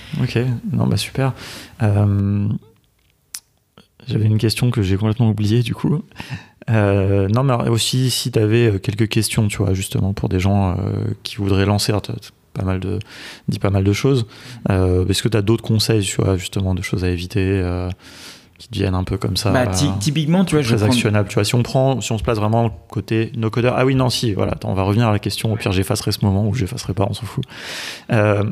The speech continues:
Speaker 1: est-ce que, ça, c'était en quelle année que t'as fait ?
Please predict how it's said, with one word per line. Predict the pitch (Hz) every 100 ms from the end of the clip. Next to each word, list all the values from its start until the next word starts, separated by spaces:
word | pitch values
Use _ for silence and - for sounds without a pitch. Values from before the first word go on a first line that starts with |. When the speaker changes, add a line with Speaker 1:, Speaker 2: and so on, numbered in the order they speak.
| - - _
Speaker 1:
est-ce | 127 120 -
que, | - 147 160 -
ça, | 156
c'était | 151 147
en | 127
quelle | 151 143
année | 143 165 -
que | 131
t'as | 113
fait ? | 107 117 113 110 110 113